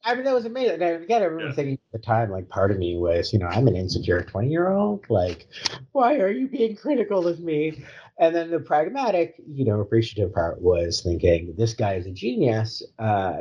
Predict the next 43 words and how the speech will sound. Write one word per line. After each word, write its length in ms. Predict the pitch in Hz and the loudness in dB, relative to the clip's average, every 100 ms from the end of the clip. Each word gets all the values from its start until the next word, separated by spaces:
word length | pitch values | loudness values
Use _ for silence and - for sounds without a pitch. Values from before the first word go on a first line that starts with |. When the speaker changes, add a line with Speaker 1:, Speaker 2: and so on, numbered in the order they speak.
| 78 | -2
Speaker 1:
he's 240 | 131 123 | 0 2
giving 200 | 117 117 | 2 2
me 120 | 110 | 0
these 260 | 95 95 92 | -2 -6 -4
lessons 520 | 92 95 - 98 87 | 0 2 2 -2 -2
in 160 | 76 80 | -4 -4
comedy, 760 | - 87 80 76 - 113 117 - - - - | 0 0 0 -6 4 4 4 0 -14 -16 -4
and 180 | 110 110 | 0 0
he's 100 | 113 | 0
teaching 360 | - 113 113 110 | -2 -4 0 0
me 100 | 98 | 2
how 140 | 104 | 0
comedy 400 | 95 92 87 98 135 | -2 -6 -6 -8 -2
works." 560 | 214 180 160 147 - | 2 2 0 -4 -4
And 160 | 110 107 | -2 0
he's 320 | 101 98 92 | 0 -4 -4
like, 440 | 85 82 87 - - - | -2 -2 -2 -6 -10 -8
even 240 | 120 113 107 | 0 2 2
though 60 | |
I'm 120 | 95 95 | 0 -6
just 180 | 95 | -6
this 200 | 92 90 - - | -6 -6 -10 -4
dumb 280 | 85 82 87 | 0 0 0
shit, 400 | - - 76 95 - - - - - - | -2 0 0 -2 -6 -4 -2 -2 -4 -2
uh, 60 | |
who's 180 | 98 104 | 2 2
going 240 | 101 101 95 | 0 -2 -4
to 80 | |
Madison 380 | 85 104 110 117 | -2 0 0 -2
Area 240 | 92 95 - | 0 0 2
Technical 460 | 202 202 165 143 131 | 0 0 0 0 0
College, 580 | 90 87 87 117 - - | -2 -2 -2 -2 -4 0
uh, 140 | 110 92 | 2 2
at 80 | 101 | 0
the 80 | 98 | -2
time, 320 | - 90 87 | 0 -2 0
I 40 | 92 | 0
hadn't 180 | 92 | 2
even 300 | 90 85 82 | 2 0 -2
transferred 560 | 80 90 85 85 113 87 | -2 2 2 0 0 0
over 240 | 80 87 | 0 -4
to 120 | 80 78 | -4 0
Madison. 580 | 76 76 - 73 76 | 2 2 0 -4 -6